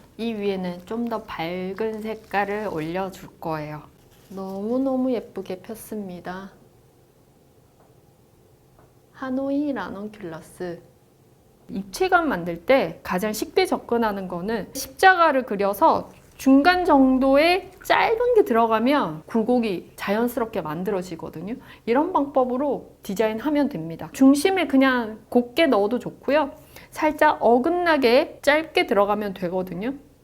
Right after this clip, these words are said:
이 라넌큘러스를 넣어주었습니다. 어긋나게 사선으로 쭉 하노이 라넌큘러스 넣어주고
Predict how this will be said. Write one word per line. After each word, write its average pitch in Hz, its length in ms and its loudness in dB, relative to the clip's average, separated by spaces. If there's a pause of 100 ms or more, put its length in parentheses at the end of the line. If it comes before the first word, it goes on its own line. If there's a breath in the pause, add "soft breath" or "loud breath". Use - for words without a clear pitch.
(420)
이 220 160 -4
라넌큘러스를 220 1000 -6 (120)
넣어주었습니다. 185 960 -8
어긋나게 208 840 -8
사선으로 254 920 -4
쭉 262 520 -4
하노이 240 440 -4
라넌큘러스 180 800 -8
넣어주고 185 600 -8